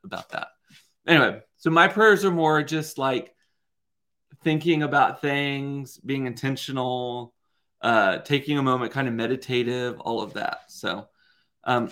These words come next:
what about a paper boy for your costume? Monica says, "Yeah, I,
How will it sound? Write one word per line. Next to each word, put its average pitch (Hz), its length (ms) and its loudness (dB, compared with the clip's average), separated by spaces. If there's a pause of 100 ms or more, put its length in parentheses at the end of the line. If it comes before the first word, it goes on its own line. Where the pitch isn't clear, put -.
what 180 220 2
about 185 280 4
a 110 60 0
paper 180 440 0
boy 143 300 0
for 120 140 -4
your 117 180 -2
costume? 117 520 -10
Monica 104 320 -10
says, 113 280 -6
"Yeah, 262 300 2
I, 226 260 4